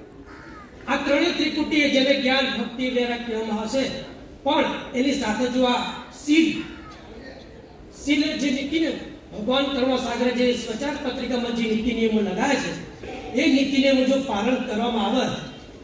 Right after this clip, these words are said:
તો ભગવાન કરુણાસાગર કહે છે કે હું તમારા અંતરમાં જ છું. આમ જોવા જાય તો ઘણું દૂર છું અને આમ જોવા જાય તો હું ઘણો નજીક છું, પણ જો તમે આ સ્વચાર પત્રિકાના નીતિ નિયમને ધારણ કરી રહેશો,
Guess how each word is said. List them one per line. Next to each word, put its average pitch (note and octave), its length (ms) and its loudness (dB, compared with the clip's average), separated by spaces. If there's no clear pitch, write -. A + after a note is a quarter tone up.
તો B3 80 -2
ભગવાન G#3+ 380 2
કરુણાસાગર A3+ 680 0
કહે A3+ 120 0
છે C4+ 140 4
કે - 400 -4
હું A3 240 2
તમારા B3 400 0
અંતરમાં C4 420 2
જ - 20 -4
છું. G#3+ 200 -4
આમ D4 180 2
જોવા C#4+ 160 6
જાય C#4 140 6
તો D4 140 0
ઘણું B3+ 360 4
દૂર C#4 220 2
છું C#4+ 380 4
અને B3 200 6
આમ A#3+ 80 4
જોવા A#3 200 2
જાય A3+ 160 2
તો A3+ 80 0
હું B3+ 260 2
ઘણો - 420 -4
નજીક - 360 4
છું, - 100 8
પણ C4+ 180 -2
જો D4 200 -2
તમે C4+ 360 -2
આ C#4 160 2
સ્વચાર D4+ 340 2
પત્રિકાના C#4 480 0
નીતિ C4 360 4
નિયમને C4+ 320 4
ધારણ G3+ 300 0
કરી B3 280 4
રહેશો, A3+ 560 0